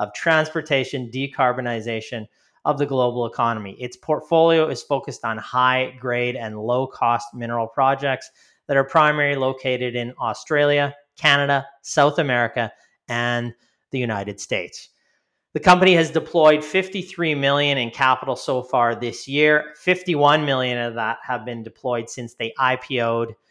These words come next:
uh, in Toronto in March of twenty twenty-three, bringing a total number of potential royalties for the company to thirty-two right now. Let's look at the second quarter highlights for this business. Q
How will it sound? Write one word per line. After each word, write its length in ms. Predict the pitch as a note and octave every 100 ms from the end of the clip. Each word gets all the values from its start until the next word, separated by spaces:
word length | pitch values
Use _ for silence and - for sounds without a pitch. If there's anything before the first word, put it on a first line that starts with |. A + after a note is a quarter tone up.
| _ _ _
uh, 320 | A#2 A2+ A2 B2+
in 160 | C#3 C3+
Toronto 680 | C#3 A#2+ A#2 A2+ A#2+ A#2 -
in 180 | B2 A2+
March 440 | A2+ G#2+ A2 - -
of 180 | A2+ -
twenty 340 | - A2 A2+
twenty-three, 580 | A2 B2 G#2+ G2+ A#2 G#2
bringing 480 | G#2 C#3 C#3 C#3 C3+
a 140 | B2
total 380 | - F#3+ F#3 E3+
number 420 | D3 C#3 C3+ C3+
of 220 | C3 B2
potential 540 | - - - C#3 D#3 C3
royalties 520 | C3 B2+ B2 C3+ B2
for 140 | -
the 100 | A#2+
company 400 | - A#2 A2+ A#2 A2+
to 180 | B2
thirty-two 720 | A2+ - G#2+ G#2+ G2+ - C#3 B2
right 240 | B2 B2+
now. 260 | B2 B2 B2 - _ _ _ _ -
Let's 180 | F3+ G#3+
look 140 | G#3+
at 80 | E3+
the 60 | D#3
second 420 | G3 - F3 C#3
quarter 340 | - E3 C3
highlights 600 | G#2+ - D3 D#3 D#3 D3+
for 140 | - D3+
this 160 | C#3+
business. 420 | D3 D3+ C#3+ C#3 -
Q 360 | - D3+ C#3+